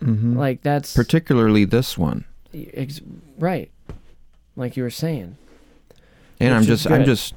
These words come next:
Speaker 1: you know, she's one of the strongest, courageous, bravest women I know.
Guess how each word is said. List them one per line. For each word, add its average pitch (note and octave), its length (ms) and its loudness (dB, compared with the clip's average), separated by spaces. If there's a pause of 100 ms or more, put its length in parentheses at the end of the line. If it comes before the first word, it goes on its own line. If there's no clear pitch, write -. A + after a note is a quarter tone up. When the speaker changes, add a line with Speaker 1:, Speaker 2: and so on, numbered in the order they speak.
(400)
Speaker 1:
you G#2+ 140 2
know, F2+ 340 2 (600)
she's G2+ 320 0
one F#2 500 4
of E2+ 220 0
the F2 80 2
strongest, F2 880 0 (1200)
courageous, F2 600 2
bravest E2+ 460 0
women F2 260 4
I F#2+ 140 4
know. D#2+ 360 0